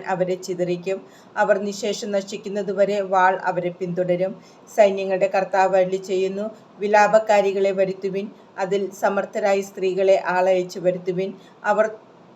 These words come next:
തിടുക്കത്തിലെത്തി നമുക്ക് വേണ്ടി വിലപിക്കട്ടെ. അങ്ങനെ നമ്മുടെ കണ്ണുകൾ നിറയട്ടെ, കൺപോളകൾ കവിഞ്ഞൊഴുകട്ടെ. ഇതാ സിയോനിൽ നിന്നൊരു വിലാപസ്വരം, 'നാം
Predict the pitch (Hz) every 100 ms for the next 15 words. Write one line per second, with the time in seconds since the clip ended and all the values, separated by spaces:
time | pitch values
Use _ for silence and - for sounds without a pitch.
0 | - - - 202 214 233 233 220 202 208
1 | 202 196 196 196 190 190 175 180 185 180
2 | 185 185 180 190 202 - - 208 214 214
3 | 214 214 208 214 214 202 196 196 196 196
4 | 190 185 185 196 208 - - - 202 196
5 | 196 196 190 190 190 190 185 190 180 185
6 | 185 190 196 - - - 208 226 233 247
7 | 226 220 226 226 226 220 214 202 196 202
8 | 202 214 - 202 202 208 - - 185 196